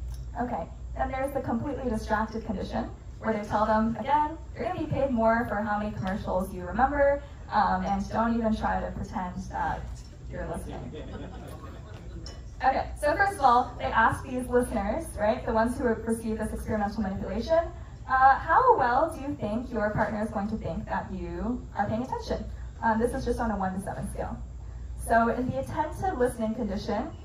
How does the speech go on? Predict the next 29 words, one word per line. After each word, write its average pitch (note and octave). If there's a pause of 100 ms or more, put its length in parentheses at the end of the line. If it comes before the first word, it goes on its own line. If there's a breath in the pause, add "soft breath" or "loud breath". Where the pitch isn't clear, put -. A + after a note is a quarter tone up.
(160)
people A#3
are A3
thinking, A#3
"Oh C#5
yeah, C#4+
you C#4
know, D#4
I'm, D4
I'm E4
a D#4+
good A#3+
person. G#3
I'll G3+
be G#3+
a G#3
five A#3
point A3+
three G#3+
two A3+ (160)
out G3
of -
seven." - (1500)
The B3+
feigned A#3
listening A3+
conditions, B3
remember A3+
these A3
are G3+